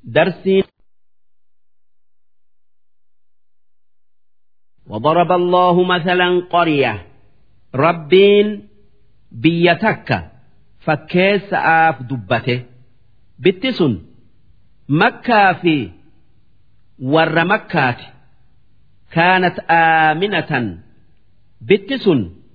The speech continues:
nagaya argatuu turte. Kan nam tokko itti duulee isii hin sodaachifne,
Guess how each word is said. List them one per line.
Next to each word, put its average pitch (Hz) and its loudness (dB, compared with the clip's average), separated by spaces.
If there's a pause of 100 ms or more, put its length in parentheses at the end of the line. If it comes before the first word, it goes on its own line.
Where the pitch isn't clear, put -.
(640)
nagaya 147 4
argatuu 160 -2
turte. - -12 (840)
Kan 165 2 (120)
nam 208 2
tokko 151 -2 (1000)
itti - -2
duulee 147 2 (840)
isii 185 -2
hin 160 4
sodaachifne, 127 -2